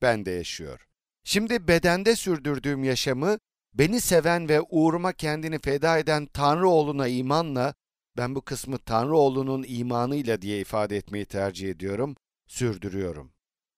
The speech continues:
Bunun son derece güçlü bir ayet olduğu kanısındayım.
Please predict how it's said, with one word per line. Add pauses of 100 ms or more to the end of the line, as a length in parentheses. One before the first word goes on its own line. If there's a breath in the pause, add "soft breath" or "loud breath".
(240)
Bunun
son
derece
güçlü
bir
ayet
olduğu
kanısındayım.